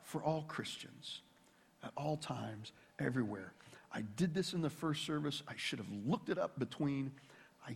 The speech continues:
I had in my head, there's a great Japanese theologian whose name I have just totally forgotten. I didn't put it in my notes 'cause I, like, I've read, like, four of his books. I'm not gonna forget his name. I've forgotten it again. He talked about this business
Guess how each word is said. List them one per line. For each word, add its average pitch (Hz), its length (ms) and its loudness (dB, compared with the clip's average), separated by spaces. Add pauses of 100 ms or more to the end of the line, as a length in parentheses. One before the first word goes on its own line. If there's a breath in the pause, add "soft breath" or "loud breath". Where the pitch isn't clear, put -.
(120)
I 143 80 4
had 262 240 4
in 302 100 2
my 180 140 4
head, 135 320 4 (120)
there's 131 200 2
a 135 40 2
great 147 460 2
Japanese 151 520 2
theologian 117 600 4 (500 loud breath)
whose 113 360 2
name 143 460 6
I 120 80 2
have 123 120 4
just 120 180 2
totally 147 300 6
forgotten. 123 380 4
I 127 60 6
didn't 208 180 4
put 320 140 2
it 226 80 2
in 208 60 4
my 185 120 8
notes 208 300 4
'cause 143 180 4
I, 151 80 8
like, 135 260 6
I've 113 160 2
read, 151 180 4
like, 151 180 4
four 160 240 6
of 156 40 6
his 139 120 0
books. 196 260 2 (240 loud breath)
I'm 156 200 6
not 170 200 6
gonna 175 160 4
forget 160 280 4
his 147 120 0
name. 165 260 4 (440 loud breath)
I've 117 140 2
forgotten 117 360 4
it 104 60 2
again. 98 260 0 (1600 loud breath)
He 151 100 4
talked 214 380 2
about 135 340 4
this - 320 -4 (480)
business 104 640 0